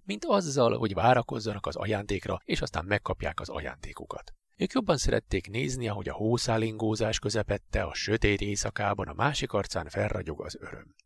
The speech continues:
Valahogy számukra nagyobb örömöt jelentett adni, mint kapni. De volt egy olyan közöttük, aki másképp érzett.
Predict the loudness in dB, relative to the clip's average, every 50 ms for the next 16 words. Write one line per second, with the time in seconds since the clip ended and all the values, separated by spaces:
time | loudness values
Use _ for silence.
0 | _ _ _ _ _ _ _ _ -4 -2 2 2 2 4 4 2 0 0 -4 -12
1 | -20 _ -2 2 4 4 4 4 2 -2 -2 -2 2 2 4 6 6 4 4 2
2 | 0 -2 -2 -2 -2 -2 -2 -2 -4 -4 -6 -8 -8 -6 -4 -4 -4 -4 -4 -6
3 | -8 -8 -8 -12 _ _ _ -10 -8 -4 -4 -2 -2 -2 -6 -8 -8 -12 -12 -14
4 | -14 -16 _ _ _ _ _ _ _ _ 0 2 2 2 2 0 -4 -2 0 2
5 | 4 4 4 4 2 0 0 0 0 0 -2 -2 -4 -6 -2 -2 -2 -2 -2 -6
6 | -10 -8 _ -4 -4 -4 -4 -4 -4 -4 -2 -4 -4 -4 -4 -4 -4 -4 -4 -4
7 | -4 -8 -12 -10 -8 -8 -8 -6 -8 -8 -8 -8 -8 -10 _ _ -20